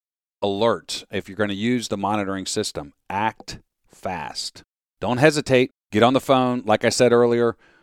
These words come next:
you know, you get a free credit report from all three of the, um, credit reporting agencies once a year.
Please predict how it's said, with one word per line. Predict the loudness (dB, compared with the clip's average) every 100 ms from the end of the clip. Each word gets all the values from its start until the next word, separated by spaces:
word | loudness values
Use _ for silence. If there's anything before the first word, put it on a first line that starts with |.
| _
you | -6
know, | -4 -4 -6
you | -6
get | 4 6
a | 6
free | 4 2 4 4
credit | 4 6 6 6
report | 2 2 2 2 0
from | -2 -2 -2 0
all | 4 6
three | 4 0 0 2 0 -2
of | -6 -6
the, | -4 -2
um, | -4 -6 -10 -18 _ _
credit | 4 4
reporting | 4 4 4 6 4
agencies | 4 2 -2 -2 -2
once | -2 -2 -2
a | 2
year. | 2 2 -2